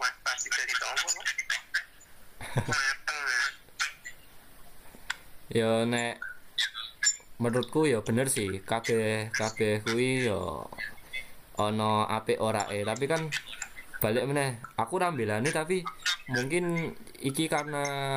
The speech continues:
Speaker 2: wis budayane awak dhewe, Bro. Budaya kita yang plus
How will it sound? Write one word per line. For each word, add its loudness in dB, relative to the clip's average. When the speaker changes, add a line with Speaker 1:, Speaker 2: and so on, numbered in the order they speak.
Speaker 2:
wis 4
budayane 2
awak 0
dhewe, 2
Bro. 0
Budaya 4
kita 2
yang 0
plus 0